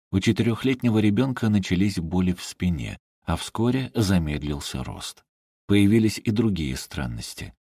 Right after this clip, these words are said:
Например, он не мог скрестить ноги. Родители обратились к врачу, но тот направил к другому,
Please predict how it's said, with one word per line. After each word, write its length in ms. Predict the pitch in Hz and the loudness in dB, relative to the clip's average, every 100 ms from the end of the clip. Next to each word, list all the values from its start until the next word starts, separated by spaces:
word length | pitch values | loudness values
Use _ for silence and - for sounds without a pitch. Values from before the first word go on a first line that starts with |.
| - | 0
Например, 540 | 107 98 127 147 151 | 0 2 2 2 0
он 200 | - 131 | 0 4
не 80 | 120 | 4
мог 240 | 117 123 - | 4 2 -2
скрестить 640 | - 95 95 - 101 - | -2 -2 -2 -2 -6 -4
ноги. 500 | 76 65 53 50 - _ - | -8 -6 -8 -12 -16 _ -2
Родители 640 | 95 101 123 - 113 113 | 2 4 2 2 2 2
обратились 680 | - 95 98 95 101 98 - | 2 2 2 2 2 2 -2
к 120 | - | -8
врачу, 520 | 82 82 80 - 269 | -4 -4 -4 -2 0
но 180 | 113 95 | 2 2
тот 240 | - 127 | 2 -2
направил 460 | 110 101 107 117 110 | -2 -2 0 0 0
к 100 | 98 | 0
другому, 560 | 92 98 73 71 71 | 0 0 -2 -4 -4